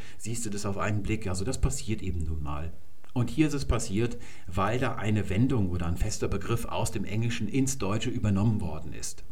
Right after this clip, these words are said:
Hier sehen wir mal eine andere Kaffeekette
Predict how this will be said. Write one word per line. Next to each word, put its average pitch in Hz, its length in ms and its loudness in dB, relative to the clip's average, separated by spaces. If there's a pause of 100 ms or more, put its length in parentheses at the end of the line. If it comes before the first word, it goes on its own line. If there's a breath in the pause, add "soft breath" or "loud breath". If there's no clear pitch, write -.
(260)
Hier 127 140 2
sehen 143 180 4
wir 139 100 6
mal 120 200 4
eine 107 420 2
andere 117 520 2
Kaffeekette 110 960 -2